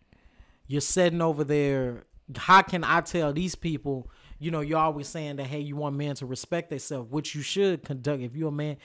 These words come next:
you should conduct yourself in a certain manner anytime you're in the presence of women. But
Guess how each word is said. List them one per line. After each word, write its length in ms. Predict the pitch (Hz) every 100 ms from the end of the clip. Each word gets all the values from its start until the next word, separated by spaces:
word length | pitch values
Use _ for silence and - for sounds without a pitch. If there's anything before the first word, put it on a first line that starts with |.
| - -
you 80 |
should 140 | - 131
conduct 500 | 143 131 143 151 147
yourself 420 | 139 - 151 135
in 100 | 127
a 40 |
certain 400 | 120 - 147 135
manner 320 | 131 139 139 - - _
anytime 520 | 170 190 156 165 135
you're 100 | 131
in 60 | 127
the 80 | 123
presence 440 | - 139 120 117
of 60 | 113
women. 400 | 110 123 107 101 - - - 113
But 400 | 190 208 143